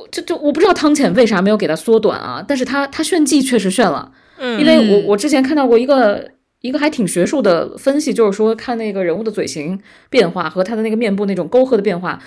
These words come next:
Speaker 1: 就能看出这个人，这个动画导演到底有多厉害，然后经费到底有多足，
Speaker 2: 哦。
Speaker 1: 所以我能看出来他真的很烧经费，真的很烧经费，然后确实作画特别厉害，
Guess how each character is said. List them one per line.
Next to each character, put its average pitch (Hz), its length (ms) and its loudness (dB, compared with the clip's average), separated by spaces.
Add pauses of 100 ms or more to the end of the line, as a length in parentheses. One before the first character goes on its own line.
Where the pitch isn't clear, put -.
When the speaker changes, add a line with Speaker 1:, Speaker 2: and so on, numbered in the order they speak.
(220)
Speaker 1:
就 165 100 0
能 196 80 0
看 214 160 -4
出 226 60 -2
这 226 100 2
个 190 80 0
人， 165 340 -2
这 208 120 -4
个 175 160 0
动 196 160 -4
画 180 80 0
导 170 160 -2
演 196 180 -2
到 214 180 2
底 185 100 -4
有 208 140 2
多 143 200 0
厉 190 160 -2
害， 156 240 -12 (320)
然 175 100 0
后 202 60 2
经 254 200 -2
费 269 80 2
到 214 140 0
底 180 80 -6
有 208 160 2
多 170 220 0
足， 160 340 -6 (200)
Speaker 2:
哦。 233 40 -12
Speaker 1:
所 226 100 2
以 269 40 4
我 240 100 4
能 180 140 -2
看 262 180 -4
出 214 80 -2
来 190 100 2
他 208 140 0
真 240 240 2
的 262 80 4
很 196 140 -2
烧 170 160 -6
经 180 180 -8
费， - 280 -8 (360)
真 262 100 0
的 262 80 4
很 208 80 2
烧 165 140 -4
经 170 100 -8
费， 170 140 -4
然 160 140 -2
后 202 320 -6 (120)
确 233 220 0
实 180 200 -2
作 208 140 0
画 180 240 -4
特 240 220 -4
别 156 140 -2
厉 170 200 -4
害， - 220 -16